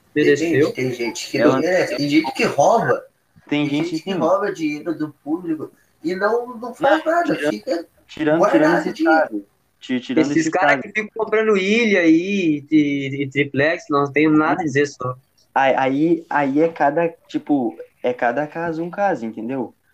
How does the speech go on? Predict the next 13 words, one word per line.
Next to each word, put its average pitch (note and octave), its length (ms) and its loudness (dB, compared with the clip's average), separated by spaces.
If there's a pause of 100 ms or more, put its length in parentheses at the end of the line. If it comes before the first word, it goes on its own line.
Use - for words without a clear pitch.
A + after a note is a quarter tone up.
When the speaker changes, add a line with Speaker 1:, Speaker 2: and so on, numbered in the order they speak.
(160)
Speaker 3:
Mas A2 220 -8
a - 20 -14
gente A#2+ 140 -10
tá C#3 80 -12
falando C#3 300 -8
numa D3+ 240 -4
base C#3 260 -8
geral, C#3+ 360 -2
assim, B2 440 -10 (840)
lá G3+ 100 -6
dentro G#3+ 240 -12
da B2+ 120 -2
sociedade. A2 800 -4